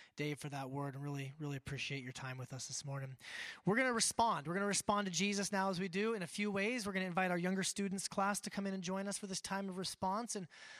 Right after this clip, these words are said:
uh, the first way we're gonna respond is through the giving of our tithes and offerings. And, um, even as you were teaching today, Dave, I was just thinking about Paul traveling and Paul going to these areas and being able to share the gospel. Uh,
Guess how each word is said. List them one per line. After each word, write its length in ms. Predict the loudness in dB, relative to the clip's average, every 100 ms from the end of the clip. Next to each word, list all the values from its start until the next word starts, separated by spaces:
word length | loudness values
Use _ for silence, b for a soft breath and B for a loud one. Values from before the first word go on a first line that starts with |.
| B 0
uh, 80 |
the 80 | 0
first 280 | 2 2 4
way 80 | 2
we're 100 | 4
gonna 140 | 2
respond 400 | 2 2 2 2
is 80 | 0
through 100 | -4
the 60 | -4
giving 360 | -2 0 0
of 80 | -2
our 120 | -4
tithes 400 | -2 0 0 -2
and 100 | 0
offerings. 560 | 0 0 0 -2 -2 -2
And, 140 | -2 B B B 0
um, 220 | 0 0 -2
even 200 | 0 2
as 100 | 2
you 80 | 0
were 140 | -2 -8 -6
teaching 340 | -4 -2 -2
today, 180 | 0 0
Dave, 220 | 2 2
I 60 | 2
was 200 | 0 -4 -4
just 240 | -4 -2
thinking 220 | -2 -2 0
about 300 | 2 0 -2 B B B -2
Paul 380 | 2 4 2 2
traveling 720 | 0 2 2 2 0 0 -2
and 100 | -2
Paul 220 | -2 0
going 260 | 0 -2 -2
to 80 | -4
these 220 | -6 -4
areas 560 | -4 -2 0 0 0 -2
and 100 | -4
being 200 | -4 -4
able 140 | -4
to 40 |
share 320 | -4 -2 0 0
the 80 |
gospel. 560 | 0 0 -2 -2 -2 -2 B B B -4
Uh, 240 | -2 -2